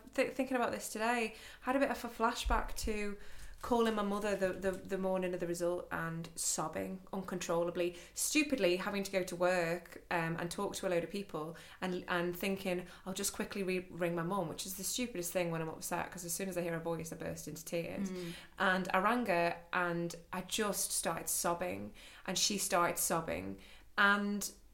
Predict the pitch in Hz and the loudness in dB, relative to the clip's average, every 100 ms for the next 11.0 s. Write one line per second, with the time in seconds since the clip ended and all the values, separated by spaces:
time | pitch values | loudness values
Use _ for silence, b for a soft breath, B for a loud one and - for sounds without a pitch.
0 | - - - - - 240 240 254 247 240 | -20 -20 -20 -20 -2 0 2 4 4 6
1 | 254 240 226 233 226 208 - 226 233 226 | 4 6 6 6 4 0 2 4 4 0
2 | - 220 240 185 180 180 - b b - | 0 2 4 4 2 -2 -6 b b 2
3 | 220 226 254 254 254 240 240 247 247 - | 6 8 8 8 8 6 2 2 0 -2
4 | 196 185 - 190 180 190 185 185 190 185 | -2 -2 -2 -4 -2 -2 -4 -6 -6 -2
5 | 196 - - 240 - - 254 247 - 202 | -2 2 2 0 0 2 4 2 0 0
6 | 196 196 - - - - - - - 196 | 0 -2 -10 -14 -18 -20 -20 -18 -6 -4
7 | 190 196 214 214 202 202 - 277 320 - | 2 4 6 6 4 2 4 4 6 6
8 | 208 185 185 185 B B B 254 240 220 | 8 8 6 -2 B B B 4 6 8
9 | 226 226 254 240 240 240 254 269 262 247 | 6 4 2 4 2 2 4 4 4 2
10 | 226 220 - 214 208 214 208 202 196 190 | 2 2 -2 -2 -2 -2 0 2 0 -2